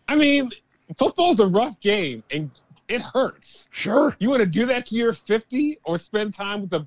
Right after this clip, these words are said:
Speaker 1: gorgeous supermodel? I just, it just doesn't add up with me.
Speaker 2: No, I, I hear you on that front. So this is your first crack at the game itself. All that went into the game, both with the refereeing,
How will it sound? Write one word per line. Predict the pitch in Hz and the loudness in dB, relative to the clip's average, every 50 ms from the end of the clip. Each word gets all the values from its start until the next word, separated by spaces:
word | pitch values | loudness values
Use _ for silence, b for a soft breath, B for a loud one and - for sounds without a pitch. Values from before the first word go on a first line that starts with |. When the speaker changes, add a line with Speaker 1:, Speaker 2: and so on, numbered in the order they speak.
| - - | -8 -4
Speaker 1:
gorgeous | 180 190 202 202 190 190 170 - | 0 0 0 0 -2 -6 -8 -6
supermodel? | - 196 185 - 156 135 117 107 95 87 - 78 - B B B B B B - | -6 -6 -4 -6 -6 -6 -6 -8 -10 -10 -14 -18 -20 B B B B B B -2
I | - 165 | 0 0
just, | - 208 220 214 - - | 4 4 4 2 2 0
it | - 202 | -4 0
just | - 214 247 - | 2 0 2 2
doesn't | - 226 208 208 175 - 160 | 2 2 2 2 -2 -4 -4
add | 185 202 180 | -4 0 0
up | 175 175 - - | 0 0 -2 -4
with | 123 107 - - | -10 -12 -12 -12
me. | 101 85 76 - _ _ - _ | -14 -14 -14 -18 _ _ -20 _
Speaker 2:
No, | 82 90 | -2 0
I, | 95 98 110 120 120 - _ - - - | 2 4 4 2 2 0 _ -14 -6 -2
I | 90 92 | -2 -2
hear | 82 95 113 127 135 135 | 0 2 4 4 6 6
you | 135 131 | 6 6
on | 123 117 110 | 6 6 4
that | 104 104 101 - | 4 2 2 0
front. | - - 90 85 80 - - | -2 -2 -2 -2 -2 -4 -4
So | - - 151 147 147 139 139 - _ _ _ _ | 2 4 6 6 8 6 4 0 _ _ _ _
this | 113 131 131 - | 2 2 4 4
is | 139 131 117 | 2 2 2
your | 123 123 | 2 2
first | - - 135 127 123 - - - | 2 2 2 2 2 2 0 0
crack | - 135 120 110 107 - - - - _ | 2 4 4 4 4 0 -4 -10 -6 _
at | - 107 104 - - _ | 0 2 2 0 -2 _
the | - 110 | -6 -4
game | 95 101 110 113 113 110 104 | 0 2 4 4 4 2 2
itself. | 98 - - - - 131 123 123 120 - - - b b b b b b b b _ | 0 -2 -2 2 4 4 6 6 4 2 0 -6 b b b b b b b b _
All | - 107 120 123 123 | 2 4 4 4 4
that | 120 117 - | 4 2 2
went | 101 98 110 127 | 2 4 4 4
into | 139 147 143 139 | 4 4 6 4
the | 127 131 | 4 4
game, | 110 127 123 123 120 120 117 113 110 101 - _ _ | 4 4 4 4 4 2 2 0 -2 -8 -12 _ _
both | - 104 107 110 101 - - 101 | 0 2 2 2 2 0 -6 -4
with | 95 101 98 - - - | 0 0 0 0 -2 -8
the | - 87 | -4 0
refereeing, | 98 104 92 - - - 98 123 151 151 147 143 139 131 131 127 | 2 2 2 2 -2 -2 2 2 4 4 6 4 4 4 2 0